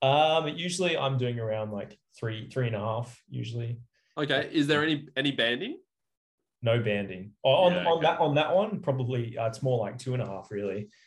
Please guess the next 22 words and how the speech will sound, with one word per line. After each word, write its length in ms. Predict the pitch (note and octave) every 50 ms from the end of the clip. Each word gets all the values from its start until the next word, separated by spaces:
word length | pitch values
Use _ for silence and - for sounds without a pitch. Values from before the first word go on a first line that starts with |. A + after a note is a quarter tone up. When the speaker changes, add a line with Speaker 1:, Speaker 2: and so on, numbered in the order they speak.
| _ _ -
Speaker 1:
The, 80 | C#3
what 160 | C#3 D3 C#3+ D3+
the, 340 | D3 C#3+ C#3 C#3 C#3 C#3 C#3
the, 460 | C#3+ C#3 C#3 C#3 C3+ C3 C3+ C3 - - _ -
I 60 | - -
think 180 | - E3+ -
I 100 | E3 C3+
was 180 | C3 C3 A#2+ A#2+
using 300 | A#2+ A#2 A#2 A#2 A2+ G#2+
a 600 | A2 G#2+ G#2 G#2 G#2 G#2 G#2 G#2 G2+ G#2 G#2 G#2 G#2 -
Gym 220 | - B2+ B2 A#2+
eighty, 480 | A2 A2 A2+ A2+ G#2+ G#2+ G#2 G2+ G#2 - - _
I 20 |
think 120 | E3 E3 F#3+
it's 140 | F#3+ - C3+
a 40 |
Gym 220 | A#2+ - B2 A2+ G#2+
eighty, 420 | G#2 G#2+ A#2 B2 B2+ B2+ B2+ B2+ -
um, 360 | B2 A#2 A2+ A2+ A2+ A2+ A2 A2+
hack 200 | B2+ B2+ C3 -
squat 280 | - - F#3+ - -
at 180 | - - -